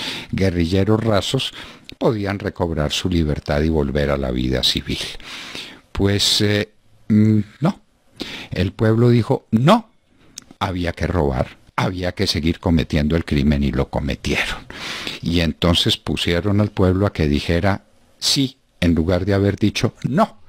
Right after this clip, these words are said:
Y para eso se valieron, hágame el favor, de los mismos congresistas que estaban enmermelados por Santos y que eran los amigos de su paz,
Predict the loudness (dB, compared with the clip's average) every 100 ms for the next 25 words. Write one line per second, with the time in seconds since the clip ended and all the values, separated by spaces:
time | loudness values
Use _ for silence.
0 | -20 -20 -20 -10 -2 -2 2 2 4 2
1 | 2 0 2 2 4 4 2 0 -4 -6
2 | -4 -2 2 2 2 2 2 2 0 -4
3 | _ -20 -6 -4 0 0 2 2 4 4
4 | 4 2 4 4 4 0 -4 -14 -14 -16
5 | _ 0 2 2 0 2 2 2 0 0
6 | -2 0 0 2 2 4 4 4 4 4
7 | 4 2 0 -4 0 0 0 -2 -2 -2
8 | 0 2 4 4 2 4 4 4 2 2
9 | 0 -2 -2 -6 -2 -2 0 0 -2